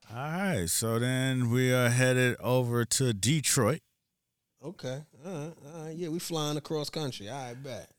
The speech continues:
Speaker 1: You know what I'm saying?
Speaker 2: Midwest.
Speaker 1: Midwest.
Speaker 2: To the D.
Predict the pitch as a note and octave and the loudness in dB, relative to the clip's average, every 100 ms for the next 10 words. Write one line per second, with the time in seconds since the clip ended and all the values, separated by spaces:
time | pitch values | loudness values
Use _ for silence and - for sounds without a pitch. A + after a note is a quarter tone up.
0 | - G2+ G2 - G2+ A#2 B2+ C3 F#3 A3 | -12 -6 -4 -4 -4 -2 0 2 4 4
1 | F3+ F#3 F3+ A#3+ - - - - F#2+ A2+ | 6 8 8 8 6 6 4 -2 -4 -2
2 | C#3+ B2+ G2 F#2+ D3+ G3 A3+ D#3 C3+ D3+ | -2 0 0 2 2 2 2 -2 0 2
3 | E3+ A3 | 2 0